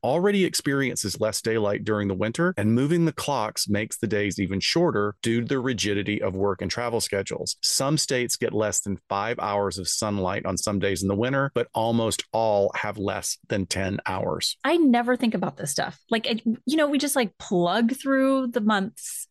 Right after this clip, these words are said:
Speaker 2: and the seasons and do our thing. And I never stop to think about any of this.
Speaker 1: Well, I mean,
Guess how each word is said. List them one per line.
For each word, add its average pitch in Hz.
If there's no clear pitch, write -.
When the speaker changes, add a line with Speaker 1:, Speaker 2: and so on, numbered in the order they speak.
Speaker 2:
and 190
the 208
seasons 180
and 165
do 175
our 196
thing. 175
And 170
I 170
never 175
stop -
to 160
think 143
about -
any -
of 165
this. 196
Speaker 1:
Well, 180
I 160
mean, 170